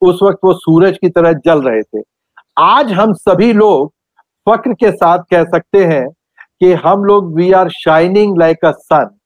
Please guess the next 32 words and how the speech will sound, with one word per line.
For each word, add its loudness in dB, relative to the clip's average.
आज 0
हम -2
सूरज 0
की 0
तरह 0
चमक 0
रहे -2
हैं, -12
क्योंकि 0
हमने 0
अपने 0
सारे 0
सपने -2
पूरे 2
कर 0
लिए। -6
इन 2
सपनों 0
को -2
सारे 0
पूरे 0
करने 0
के 0
लिए 2
आपको 0
क्या 0
चाहिए? -6
आपको 0
पहले 0
तीन -2
चीजें 0
चाहिए। -4